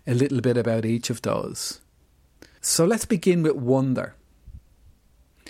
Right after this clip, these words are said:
So when I'm explaining wonder to people, what I often do is, I,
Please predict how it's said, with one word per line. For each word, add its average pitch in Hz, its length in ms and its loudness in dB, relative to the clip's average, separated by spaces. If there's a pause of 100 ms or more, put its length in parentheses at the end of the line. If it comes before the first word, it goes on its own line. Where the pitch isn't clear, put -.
(260)
So - 160 2
when 247 180 6
I'm 269 100 4
explaining 175 1040 2
wonder 151 380 2
to 131 140 0
people, - 560 -4 (580)
what 208 220 2
I 208 80 4
often 196 500 2
do 151 500 2 (320)
is, 139 720 2 (880)
I, 190 160 4